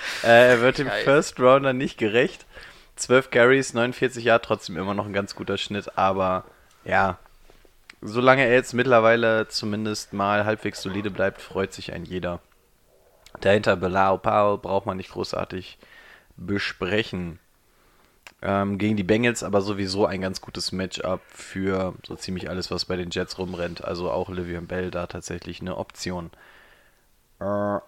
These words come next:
Speaker 1: Robbie Anderson war der beste Receiver, fünf Targets, vier gefangen, sechsundachtzig Yard und einen Touchdown. Ähm, dafür hat man von Jamison Crowder gar nichts gesehen, vier Targets, nur zwei gefangen für achtzehn Yard, das war auch nix.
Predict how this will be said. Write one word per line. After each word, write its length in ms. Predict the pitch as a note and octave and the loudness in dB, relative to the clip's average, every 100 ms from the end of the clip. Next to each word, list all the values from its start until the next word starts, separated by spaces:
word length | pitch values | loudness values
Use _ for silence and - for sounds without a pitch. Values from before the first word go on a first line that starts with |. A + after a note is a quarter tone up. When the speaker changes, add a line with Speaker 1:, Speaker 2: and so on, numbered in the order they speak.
| - | 2
Speaker 1:
Robbie 380 | G#2 C3 E3+ G#2 | 6 6 4 0
Anderson 560 | D#3+ D#3+ F3 F#3+ A3+ - _ - | 2 0 0 -4 -8 -14 _ -14
war 360 | G2 F#2+ G2 G#2 | -10 0 2 4
der 100 | G#2+ | 2
beste 280 | A2+ - | 0 -4
Receiver, 460 | G#2 - C3+ C#3+ C#3+ | -4 -4 -4 0 0
fünf 240 | - C3+ | 0 -6
Targets, 380 | - A#2+ A#2 - | 0 2 0 -4
vier 140 | - A2 | -4 -4
gefangen, 480 | G#2+ A#2+ A2+ A2+ | -2 -2 -2 -2
sechsundachtzig 600 | G2+ A2+ - G#2 G#2+ - G#2+ | -2 0 -2 -6 -8 -6 -4
Yard 180 | G2+ | -4
und 60 | - | -6
einen 100 | F2+ | -6
Touchdown. 600 | C3+ - - C3+ C3+ C3+ - - - _ _ _ _ - | -4 -4 -2 0 0 -4 -12 -20 -20 _ _ _ _ 0
Ähm, 460 | G2+ G2+ G2+ G2 | 2 2 0 0
dafür 220 | F#2+ G#2 | 2 2
hat 120 | G#2 G#2+ | 0 -2
man 100 | G2+ | -4
von 180 | G#2 | -2
Jamison 400 | G2 A2 A2 - | 0 0 0 -6
Crowder 400 | F2+ - C3 A#2+ | -2 2 4 2
gar 180 | G#2 G#2+ | 0 0
nichts 220 | B2 - | -2 -6
gesehen, 320 | - A#2 A#2 A2+ | -8 -4 -4 -4
vier 180 | - | -4
Targets, 420 | A#2 A#2 A2 - A2 | 0 0 0 -6 -6
nur 120 | G2+ | -6
zwei 300 | - A2 A2+ | 2 4 4
gefangen 300 | A#2 A#2 G#2+ | 0 -4 -4
für 180 | F#2 E2 | -4 -4
achtzehn 340 | - - A2 | -6 -8 -6
Yard, 240 | G#2+ G#2+ - | -4 -4 -6
das 140 | - | -2
war 140 | G2 | 0
auch 180 | E2+ A2+ | 0 -2
nix. 380 | B2+ A#2+ - | -4 -6 -8